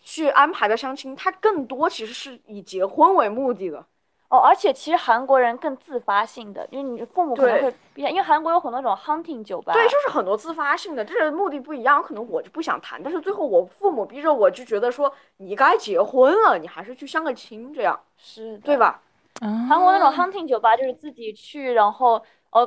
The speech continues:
Speaker 2: 可能跟朋友一起去，就是那种几对几，可能在那里遇到了其他的一群男生之类的，
Speaker 1: 啊，
Speaker 2: 或者邀请男生玩游戏啊之类的，
Speaker 1: 对。
Speaker 2: 他就是
Speaker 1: 就怎么讲呢？
Speaker 2: 很明显的。
Speaker 1: 他们的社会环境放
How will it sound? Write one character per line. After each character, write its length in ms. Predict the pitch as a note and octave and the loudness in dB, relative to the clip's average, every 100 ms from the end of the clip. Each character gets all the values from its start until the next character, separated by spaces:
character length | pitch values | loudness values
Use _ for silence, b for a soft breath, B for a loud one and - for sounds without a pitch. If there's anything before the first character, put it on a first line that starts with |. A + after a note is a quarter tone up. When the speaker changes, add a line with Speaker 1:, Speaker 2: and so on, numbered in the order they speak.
| A#3+ | 2
Speaker 2:
可 140 | - | -6
能 120 | A#3 B3 | -6 -2
跟 120 | D4 | -2
朋 80 | C#4 | 2
友 120 | A#3 | 2
一 60 | |
起 160 | A#3+ G#3+ | 0 -8
去， 240 | G3 - | -16 -14
就 80 | A#3 | -8
是 80 | B3 | -6
那 80 | A#3+ | -4
种 100 | A3 | -6
几 200 | - F#3+ | -8 -8
对 240 | C4+ B3+ | 0 0
几， 340 | - - F#3 E3 | 0 -12 -16 -12
可 140 | A#3 | -12
能 80 | G#3+ | 2
在 160 | A#3+ | 2
那 180 | A#3 A#3+ | 4 2
里 80 | G#3+ | 0
遇 140 | A3 | -2
到 160 | A3+ G#3+ | 2 2
了 80 | G3+ | 2
其 180 | - - | -4 -4
他 160 | A3+ | -4
的 60 | A3 | -2
一 80 | G#3+ | -6
群 180 | G3+ | -8
男 180 | G3 F#3 | -6 -6
生 240 | G3+ G3+ G3+ | -8 -14 -16
之 140 | G3 | -10
类 160 | G3+ F#3+ | -10 -4
的， 140 | F3+ | 0
Speaker 1:
啊， 240 | A3 A#3+ | 4 6
Speaker 2:
或 80 | A3 | 4
者 240 | G#3+ G#3 F3+ | 4 2 6
邀 200 | C4 C4 | 6 6
请 160 | C4+ | 2
男 160 | A3 A3 | -2 -2
生 240 | B3 A#3+ | 0 4
玩 200 | A#3 G3+ | 6 4
游 180 | A3 G3 | 2 -2
戏 320 | A3+ - B3 | -6 -8 2
啊 160 | G#3+ G#3 | 4 4
之 120 | A3 | 0
类 200 | A3 G#3 | -8 -6
的， 60 | F#3 | -8
Speaker 1:
对。 80 | - | -10
Speaker 2:
他 60 | C4 | -6
就 40 | |
是 60 | C#4 | 2
Speaker 1:
就 120 | A#4 | 4
怎 140 | C#4+ | 4
么 100 | A3 | 0
讲 240 | - A3 - | 0 0 0
呢？ 60 | |
Speaker 2:
很 60 | F#3 | -10
明 20 | |
显 0 | |
的。 60 | G3 | -6
Speaker 1:
他 80 | A#4 | -4
们 160 | B4 | -4
的 80 | E4+ | -6
社 140 | - A4 | 0 0
会 80 | |
环 280 | D4+ A3+ F3 | 0 -4 -6
境 160 | A#3 D#4+ | -8 -4
放 140 | A#4 | -2